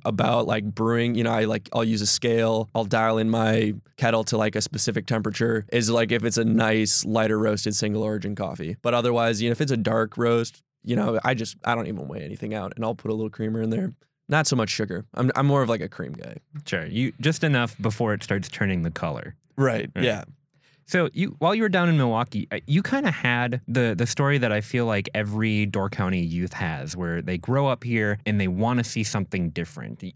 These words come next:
Speaker 2: you came back very quickly, um, and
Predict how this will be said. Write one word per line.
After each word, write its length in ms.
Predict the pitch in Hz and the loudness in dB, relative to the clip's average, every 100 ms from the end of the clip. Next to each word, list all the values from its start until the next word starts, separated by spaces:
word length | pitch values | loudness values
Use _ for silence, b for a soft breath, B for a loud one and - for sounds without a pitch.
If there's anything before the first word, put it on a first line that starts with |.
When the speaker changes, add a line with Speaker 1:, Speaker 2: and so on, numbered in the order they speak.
| - | -2
Speaker 2:
you 160 | 175 | 0
came 220 | 247 135 110 | 2 2 2
back 240 | 104 - | 2 0
very 280 | 104 90 87 _ | -4 -4 -6 _
quickly, 520 | - 233 - 92 76 - b b | -2 -2 0 -6 -6 -10 b b
um, 420 | 107 98 82 85 - | -2 0 0 -2 0
and 380 | 107 95 95 | 0 0 -2